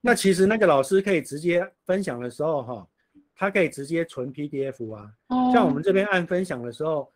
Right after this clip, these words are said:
Speaker 1: 他是可以按这个下载，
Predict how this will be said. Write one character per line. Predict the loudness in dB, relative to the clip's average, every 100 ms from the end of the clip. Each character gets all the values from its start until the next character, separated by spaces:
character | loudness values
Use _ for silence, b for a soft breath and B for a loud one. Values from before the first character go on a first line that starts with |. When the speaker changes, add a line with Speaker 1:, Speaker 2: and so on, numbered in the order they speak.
| _ _ _
Speaker 1:
他 | -4 -2
是 | -2 -6
可 | -2 -2
以 | -2 -4 -12 _ _ _ _
按 | -2 -2 -6
这 | -6
个 | -6
下 | -2 -2 -2
载， | -6 -20